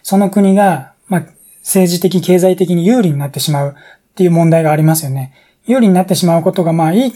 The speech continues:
その国にとってはいいですけど、全体としてはきっと悪いことで。で、そういうのを回避するために、新しい別物質で代替的な手段で実現する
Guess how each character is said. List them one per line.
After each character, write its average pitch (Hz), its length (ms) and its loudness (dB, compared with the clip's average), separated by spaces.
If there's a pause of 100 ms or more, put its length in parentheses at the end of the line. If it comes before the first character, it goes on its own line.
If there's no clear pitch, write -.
そ - 160 -4
の 285 100 0
国 294 200 0
に 240 120 2
と 190 100 -2
っ - 20 -6
て 180 100 -2
は 170 60 2
い 180 60 2
い - 20 2
で 151 60 -2
す - 80 -6
け 156 80 -6
ど、 147 60 -4
全 240 220 0
体 254 180 -2
と 247 80 -6
し - 80 -2
て 170 60 0
は - 60 -6
き - 100 -12
っ - 40 -18
と 160 100 -6
悪 160 200 0
い 160 40 -2
こ 139 120 -8
と 131 120 -12
で。 127 240 -10 (880)
で、 247 180 0
そ 277 160 0
う - 20 2
い 294 40 2
う - 20 0
の 190 80 2
を - 20 0
回 208 220 0
避 - 20 2
す 175 140 -2
る 180 100 0
た 190 100 2
め 190 140 2
に、 202 360 0 (540)
新 208 300 0
し 240 160 -2
い - 20 0
別 175 260 -2
物 262 120 0
質 - 280 -4
で 247 440 0
代 202 180 0
替 214 160 0
的 208 160 -2
な 202 120 2
手 220 100 -2
段 170 300 0
で 208 200 2
実 160 280 -2
現 170 200 2
す 180 80 -4
る 165 240 -2